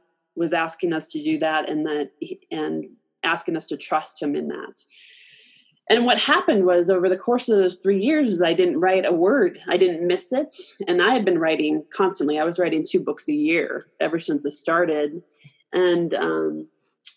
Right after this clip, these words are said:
what happened was I ended up pregnant with my third child, which would have killed me had I had other, you know, the constant pressure of contracts to fulfill. And, um, we, we started an,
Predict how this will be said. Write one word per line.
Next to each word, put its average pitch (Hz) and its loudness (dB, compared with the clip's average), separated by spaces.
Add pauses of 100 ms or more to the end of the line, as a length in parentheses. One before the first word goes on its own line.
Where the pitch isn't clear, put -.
(120)
what 180 2
happened 220 -2
was 170 0
I 160 -2 (100)
ended 180 2
up 175 -2
pregnant 175 0
with 160 -2
my 165 -2
third 165 -4
child, 160 -2 (840)
which 196 2
would 202 2
have 185 -2
killed 240 0
me 185 2
had 170 0
I 165 0
had 165 -4 (260)
other, 160 -2 (100)
you 175 0
know, 151 -2
the - -6
constant 147 -4 (340)
pressure 175 0
of 151 -6
contracts 170 -4 (100)
to 156 -4
fulfill. 147 -6 (800)
And, 196 6
um, 160 2
we, 170 0 (180)
we 180 2
started 185 2
an, 165 0